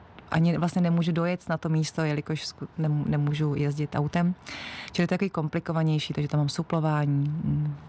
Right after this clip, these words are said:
Pan profesor za mě supluje, takže jsem šťastná, že ty kolegové takhle fungujou, všichni promptně se všichni spojili a pomohli mi.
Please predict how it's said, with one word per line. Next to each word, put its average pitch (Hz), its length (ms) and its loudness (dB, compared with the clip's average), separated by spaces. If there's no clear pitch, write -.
Pan 143 160 2
profesor 147 420 -2
za 143 100 2
mě 143 120 2
supluje, 156 420 -2
takže 156 160 0
jsem 160 160 0
šťastná, 156 460 0
že 151 120 0
ty 156 260 -2
kolegové 156 520 0
takhle 156 260 -4
fungujou, 156 400 2
všichni 156 380 -2
promptně 156 720 0
se 151 400 0
všichni 160 320 0
spojili 151 580 0
a - 80 0
pomohli 165 440 2
mi. 170 260 2